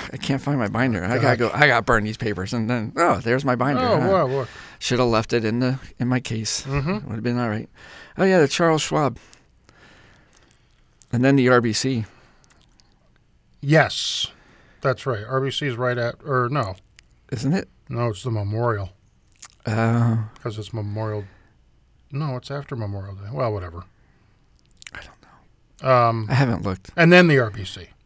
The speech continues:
Speaker 2: which is in Toronto.
Speaker 1: Yeah.
Speaker 2: And then the U S Open at L A Country Club, where Tiger Woods will not be competing.
Speaker 1: Will Zalatoris is trying to come back by September, but I feel like that's kinda like a moot point at that
Speaker 2: Why,
Speaker 1: point.
Speaker 2: why bother?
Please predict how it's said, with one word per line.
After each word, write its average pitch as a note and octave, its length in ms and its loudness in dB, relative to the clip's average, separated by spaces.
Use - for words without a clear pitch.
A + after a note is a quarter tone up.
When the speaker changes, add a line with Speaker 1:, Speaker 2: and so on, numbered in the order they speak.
Speaker 2:
which C#3+ 180 2
is C3+ 120 0
in C3 120 2
Toronto. A2 480 -6
Speaker 1:
Yeah. G#2 220 -2
Speaker 2:
And B2+ 220 0
then D#3+ 260 4
the C3 80 0
U A#2+ 180 0
S G2+ 160 -6
Open F#2+ 300 -14
at G#2+ 160 -12
L C#3+ 340 -2
A C#3 200 -6
Country B2+ 360 -6
Club, B2 280 -4
where A#2 100 -6
Tiger B2+ 340 -4
Woods A#2 240 -6
will A2+ 160 -8
not C3 280 -6
be F#2+ 100 -12
competing. F2 460 -18
Speaker 1:
Will C3 240 -2
Zalatoris B2+ 720 -2
is A2 100 -4
trying A#2 260 -2
to A2 40 -4
come G#2+ 180 -6
back G2+ 240 -4
by G#2 140 -4
September, G#2 580 -6
but G2 160 -6
I G2+ 120 -4
feel G#2 180 -8
like G2+ 180 -8
that's F#2 200 -8
kinda A2 240 -8
like G2+ 180 -8
a F#2 80 -4
moot G2+ 220 -4
point G#2 240 -4
at F#2 100 -10
that F#2 200 -8
Speaker 2:
Why, C3+ 220 -2
Speaker 1:
point. - 140 -16
Speaker 2:
why B2 180 2
bother? G#2+ 300 -4